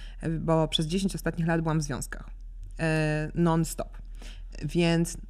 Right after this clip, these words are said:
nawet jeżeli była jakaś przerwa, to ja jeszcze nie zdążyłam poz-, pozamiatać i posprzątać pewnych rzeczy w swoim głowie, ciele, wiesz, już był ktoś inny.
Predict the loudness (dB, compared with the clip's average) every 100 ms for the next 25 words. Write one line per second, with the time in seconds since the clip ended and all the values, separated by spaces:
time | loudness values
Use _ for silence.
0 | -12 -2 2 4 4 2 4 4 4 4
1 | 4 4 -2 2 4 6 4 4 2 2
2 | 2 2 2 0 0 -2 -4 -4 0 0
3 | 0 -2 -4 -8 -8 -4 -4 -4 -6 -4
4 | -4 -2 -4 -6 -8 -6 -4 -4 -6 -8
5 | -10 -8 -2 -2 0 -4 -2 -2 0 0
6 | -2 -2 -4 -6 -4 -2 -2 -6 -4 -6
7 | -2 -2 -2